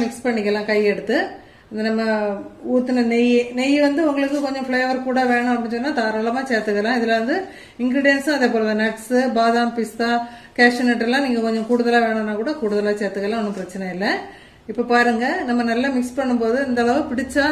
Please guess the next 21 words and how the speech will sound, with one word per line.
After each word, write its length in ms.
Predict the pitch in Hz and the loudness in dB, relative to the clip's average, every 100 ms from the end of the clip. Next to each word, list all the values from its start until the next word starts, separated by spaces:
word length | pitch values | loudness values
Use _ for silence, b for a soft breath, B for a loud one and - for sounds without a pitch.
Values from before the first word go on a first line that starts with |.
| 262 | 2
இந்த 140 | 233 | 2
அளவு 160 | 233 226 | 2 0
நிக்கணும், 420 | 208 220 214 269 370 B B B - | 0 -2 -2 -2 -6 B B B -4
உதுத்து 340 | 233 277 - 247 | -2 0 4 4
விட்டா 220 | 247 294 294 | 4 0 0
இந்த 120 | 240 | 2
அளவு 180 | 226 220 | 2 2
இருக்கணும், 340 | 196 196 208 220 | 0 -4 -4 -4
அந்த 140 | 214 226 220 | -2 -2 0
அளவுக்கு 360 | 220 226 294 | 0 0 -2
நீங்க 160 | 247 226 220 | -2 -2 -2
பாத்துக்கோங்க. 420 | 208 208 208 277 277 | 0 0 0 0 0
நெய்யில 380 | 254 262 262 285 | 0 0 0 0
கொஞ்சம் 220 | 262 240 240 | 0 0 0
கூடுதல் 260 | 233 233 | 0 0
வேணும்னா 240 | 220 240 285 | -2 -2 -2
நீங்க 140 | 208 208 | -2 -2
சேர்த்துக்கலாம், 400 | 208 202 202 208 202 | -4 -2 -2 -2 -4
ஒண்ணும் 140 | 190 | -6
பிரச்சனை 260 | 180 - 196 | -10 -10 -8
இல்ல. 100 | 190 | -4